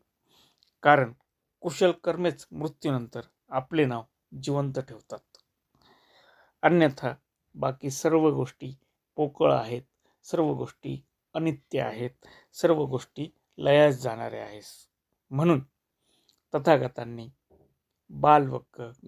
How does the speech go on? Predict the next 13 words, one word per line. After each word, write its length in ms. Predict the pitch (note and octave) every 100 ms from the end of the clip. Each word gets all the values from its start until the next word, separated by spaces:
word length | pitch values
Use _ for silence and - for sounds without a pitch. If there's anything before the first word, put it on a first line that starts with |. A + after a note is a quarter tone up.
| C#3
गाथा 260 | C3 C3+
क्रमांक 480 | C3+ C3 B2+ B2 -
तीनमध्ये 560 | B2 - C#3+ C3 B2 A#2+
म्हटलेलं 480 | A#2 B2 C3+ B2+ B2
आहे, 240 | G#2+ A2+ - _ _ _ _ _
"माझा 340 | - C#3 D3+ D#3+
पुत्र, 560 | C3+ C3 - B2 A#2 -
माझी 320 | C#3+ C#3 C#3+
संपत्ती," 680 | C#3 C3+ A#2 - - - A#2 _ _ _ -
असे 400 | C#3+ C3+ E3 D#3 - _ _ _ _ _ _ _ _ _ _ _ _ _ _ _ -
अज्ञानी 520 | C#3 C#3 C#3+ C3+ B2 C3+ _
दुःखी 360 | C#3 D3 - E3
होतात. 360 | C3 - A#2